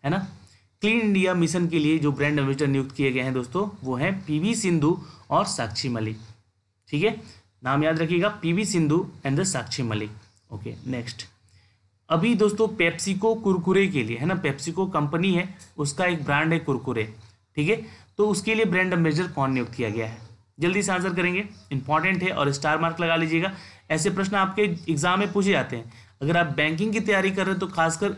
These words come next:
वो छात्र जरूर इंपॉर्टेंट स्टार मार्क सारे लगा लेंगे। एसएससी की जो तैयारी कर रहे हैं वो भी छात्र, क्योंकि यहाँ से क्वेश्चन ब्रांड एम्बेसडर से एग्जाम में पूछता है, और इनफैक्ट सीईओ से भी रिलेटेड क्वेश्चन एग्जाम में पूछते हैं।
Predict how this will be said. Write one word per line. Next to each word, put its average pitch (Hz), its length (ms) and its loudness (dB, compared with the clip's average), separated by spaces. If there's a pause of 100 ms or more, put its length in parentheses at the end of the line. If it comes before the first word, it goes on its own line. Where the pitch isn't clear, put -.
(100)
वो 170 140 2
छात्र 170 360 0
जरूर 160 300 2
इंपॉर्टेंट 170 560 0 (120)
स्टार 160 320 2
मार्क 170 180 2
सारे 156 180 0
लगा 160 240 2
लेंगे। 170 280 2 (480)
एसएससी 202 400 2
की 208 100 0
जो 190 120 4
तैयारी 180 280 2
कर 175 120 0
रहे 175 100 0
हैं 165 60 2
वो 147 80 4
भी 160 140 2
छात्र, 165 300 0 (180)
क्योंकि 143 180 -2
यहाँ 156 280 2
से 196 140 0
क्वेश्चन 196 460 -2
ब्रांड 156 220 2
एम्बेसडर 160 300 0
से 175 160 -2
एग्जाम 139 260 2
में 170 160 0
पूछता 147 320 -2
है, 175 200 0 (340)
और 147 120 4
इनफैक्ट 175 320 0
सीईओ 180 480 -2
से 185 200 0
भी 175 160 2
रिलेटेड 160 320 0
क्वेश्चन 147 240 -2
एग्जाम 139 280 0
में 175 140 -4
पूछते 123 300 -6
हैं। 113 240 -10